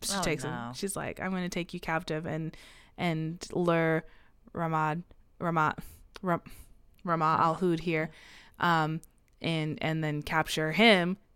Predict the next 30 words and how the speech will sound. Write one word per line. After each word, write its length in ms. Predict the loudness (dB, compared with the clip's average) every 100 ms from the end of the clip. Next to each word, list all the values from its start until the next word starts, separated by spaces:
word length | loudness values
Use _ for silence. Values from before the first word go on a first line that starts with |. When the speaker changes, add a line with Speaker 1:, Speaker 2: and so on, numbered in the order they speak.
| -2
Speaker 1:
'Cause 120 | 0
she 180 | 2 2
thinks, 280 | 4 4
of 100 | 2
course, 420 | 6 8 10 8 4
the 100 | -2
thief 260 | 0 0
is 120 | 0
a 40 | -2
man. 440 | 0 0 0 -2
She's 180 | -6 -6
like, 60 | -6
"I'm 80 |
gonna 80 | -4
capture 360 | -4 -4 -4 -2
him 480 | 2 2 2 -2 -6 _ -20 -20 -20 -8
'cause 140 | -2
he 80 | 0
will 100 | 0
surely 340 | 0 4 4 2
come 220 | 0 2
after 500 | 2 2 -2 0 -2 -8 _ _
one 160 | -4 -2
of 100 | -2
his 360 | 0 -2 -2 -8 -18 -20 -14
band 440 | -2 0 0 -2 -4
of 340 | -4 -6 -8 -16 -20 -14
merry 380 | -8 -4 -4 -4
men." 400 | -2 -2 -2 -6 -8 -20 -20 -20 -8
Um, 500 | 2 4 4 0 -4